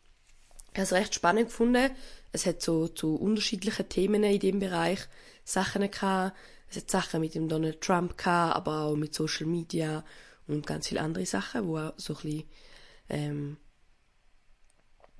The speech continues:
eben die Thematik mit der Fake News vorgestellt worden ist.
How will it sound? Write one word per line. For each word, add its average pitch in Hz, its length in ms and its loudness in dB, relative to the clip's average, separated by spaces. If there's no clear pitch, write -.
eben 170 320 6
die 170 200 2
Thematik 175 560 4
mit 175 160 0
der - 60 -6
Fake - 320 0
News 185 360 2
vorgestellt 214 560 0
worden 190 280 4
ist. - 180 -2